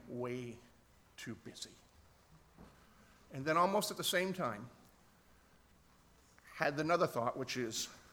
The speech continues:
"I really need to be doing a whole lot more," or, "I should be doing a whole lot more." And sometimes those thoughts can engulf us, and they come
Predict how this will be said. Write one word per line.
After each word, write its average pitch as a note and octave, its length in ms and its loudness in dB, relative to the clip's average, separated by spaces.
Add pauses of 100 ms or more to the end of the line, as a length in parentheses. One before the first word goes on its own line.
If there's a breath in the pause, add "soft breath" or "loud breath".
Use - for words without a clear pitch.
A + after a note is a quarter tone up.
(920 loud breath)
"I C#3 80 -2
really B2+ 340 0
need A#2+ 160 -4
to A2 60 -6
be G#2+ 100 -6
doing G#2 260 -6
a F#2+ 40 -10
whole G#2+ 220 -8
lot G2 180 -12
more," - 240 -14 (1500 loud breath)
or, A2 160 2
"I A#2 80 4
should D3 320 2
be B2+ 140 -2 (180)
doing A2 320 -4 (320)
a A#2 40 -10
whole A2+ 200 -8
lot G2+ 240 -10
more." F2+ 80 -18 (1000 loud breath)
And - 100 -12
sometimes E3+ 360 4
those E3 140 2
thoughts E3+ 280 6
can D3+ 480 0
engulf D#3 560 2
us, D3 320 4
and C3 340 -2
they C3+ 300 2
come D3+ 340 0